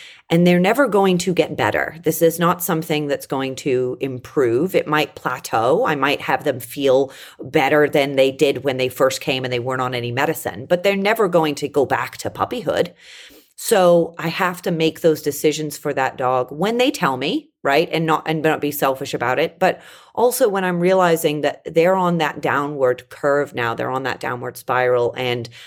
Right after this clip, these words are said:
I owe it to them to not just give them a good end of life, but also a really good death, and have them be cognizant and aware and have a, a great last day before that happens. And that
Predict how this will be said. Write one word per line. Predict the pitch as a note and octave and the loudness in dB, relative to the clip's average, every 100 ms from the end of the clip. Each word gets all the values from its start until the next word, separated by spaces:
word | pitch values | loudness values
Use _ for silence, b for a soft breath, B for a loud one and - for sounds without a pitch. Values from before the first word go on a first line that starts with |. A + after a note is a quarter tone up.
| B _ _ - | B _ _ 0
I | D3 D#3 | 2 4
owe | E3 F3 | 4 4
it | D#3 | 2
to | - D3 | 0 0
them | C3 C3 | 0 0
to | D3 | -6
not | C#3+ C#3+ | -4 -2
just | D3+ - | -4 0
give | C#3+ B2 | 0 0
them | B2+ | -4
a | B2+ | 0
good | C3+ B2 - | 2 2 0
end | B2 B2+ A#2+ | -6 -2 -4
of | A#2+ | 0
life, | B2 C3+ B2+ - | 2 2 0 -6
but | - | 0
also | C#3 D3 D#3+ | 0 0 0
a | C3 | 0
really | C3 B2 B2 | 0 0 0
good | B2 A2+ | 0 0
death, | B2+ B2 A#2+ - | 2 0 0 -6
and | A2+ | -4
have | B2+ A#2+ | -6 -2
them | C3 | -2
be | B2 | -2
cognizant | A#2 - D3+ D3+ C3+ C3+ A#2 - | -8 2 2 2 -4 -4 -6 -8
and | A2+ | -10
aware | A2+ A#2+ C3 B2+ B2 | -8 0 2 4 4
and | - G#2 | 0 -2
have | A2 A#2+ | -4 -2
a, | C3 B B B | -2 B B B
a | D#3 | -2
great | D3+ C#3 C3 D#3 C#3+ - | -2 -10 0 2 2 -4
last | B2 A2+ - - | -2 -2 -2 -2
day | F#2 F2+ - - - | 0 0 -2 -6 -4
before | D3 - A2+ | -4 2 0
that | F#2 D2 | 2 -2
happens. | A#2 G#2 G2+ G#2+ C3 | -2 -4 -6 -6 -4
And | C#3+ | 0
that | F3+ | 0